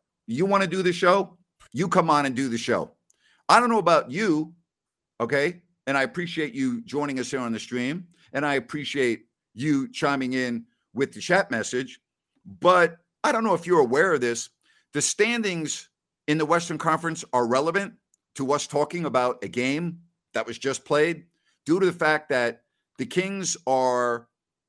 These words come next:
very close to being the tenth team in the playoffs, okay? And they're very close to being the top seed.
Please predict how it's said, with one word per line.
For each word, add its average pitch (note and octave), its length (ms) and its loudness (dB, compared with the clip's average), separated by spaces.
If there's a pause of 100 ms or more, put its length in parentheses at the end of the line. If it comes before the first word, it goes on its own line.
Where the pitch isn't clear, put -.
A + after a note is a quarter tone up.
(640)
very F#3+ 300 2
close F#3+ 420 0
to D3+ 100 -2
being D#3 460 -2 (100)
the B2 80 -2
tenth D3 320 -4
team F#3+ 220 -6
in F#3 40 -6
the F3+ 60 -8
playoffs, F3 640 2 (800)
okay? D#3 400 0 (240)
And D3 140 0
they're D3 80 4
very F3 240 2
close E3+ 320 0
to E3 80 -6
being D3+ 460 -2 (840)
the C#3 400 0 (200)
top F3+ 220 2
seed. F#2+ 380 -6